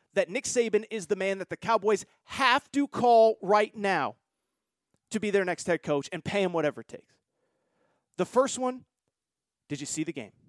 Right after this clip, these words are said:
If you watch the game, you know darn well that the Cowboys, their issue is not talent, okay? There are teams in this, these playoffs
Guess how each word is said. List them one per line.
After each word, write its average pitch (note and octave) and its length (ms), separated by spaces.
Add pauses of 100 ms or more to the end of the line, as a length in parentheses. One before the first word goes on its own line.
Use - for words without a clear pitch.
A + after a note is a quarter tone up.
(1040)
If G#3 140
you A3 100
watch A3+ 320
the G#4+ 80
game, G3 340 (720)
you A3 180
know B3 240 (120)
darn B3+ 320
well E3+ 360 (460)
that A3+ 220
the - 40
Cowboys, F3 840 (340)
their E4 220
issue G#3+ 360 (440)
is A3+ 180
not G3 240
talent, A#2+ 480
okay? G3+ 300 (260)
There F4 160
are D#4+ 160
teams C#4 420
in B3+ 200
this, C4 180
these B3 220
playoffs C4 500